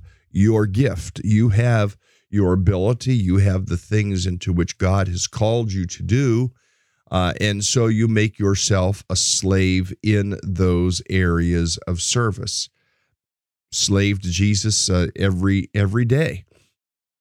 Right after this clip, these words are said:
Every moment of every day, a slave to Jesus. We get up in the morning and say, "Yes, Master." I mean, th-, there's this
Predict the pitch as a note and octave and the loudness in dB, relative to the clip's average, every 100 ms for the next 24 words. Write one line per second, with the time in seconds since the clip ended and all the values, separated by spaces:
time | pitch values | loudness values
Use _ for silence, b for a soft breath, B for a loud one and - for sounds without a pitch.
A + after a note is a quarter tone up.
0 | _ _ _ _ _ _ _ - - A2+ | _ _ _ _ _ _ _ -20 -4 -2
1 | G2+ G#2+ A#2+ C3+ D3 G#2+ F2+ - G2 - | 2 2 2 2 2 0 -2 -4 -4 0
2 | G#2 E2 G2 F#2 F2+ E2+ - - - - | 0 2 2 2 2 2 -2 -4 -2 0
3 | G2 F#2 F2 F2 - - F#2+ F2 E2+ F2+ | 0 2 0 -4 -12 -2 0 0 0 0
4 | E2+ F#2 E2 - - _ _ _ _ - | 0 -2 -2 -4 -8 _ _ _ _ -8
5 | F#2 A2 A2+ A#2 A2 A2+ A#2 A#2 G#2+ G#2 | -2 0 0 -2 0 0 0 0 -2 -4
6 | - A2 A2 B2+ - - A2+ A2+ C3+ B2 | 0 0 0 0 -2 -6 -2 0 2 0
7 | - - A2 F#2+ _ _ _ - A#2 A2+ | -4 -6 -12 -14 _ _ _ -4 -2 2
8 | A2 A#2+ A#2 G2+ G#2 | 2 2 0 0 -2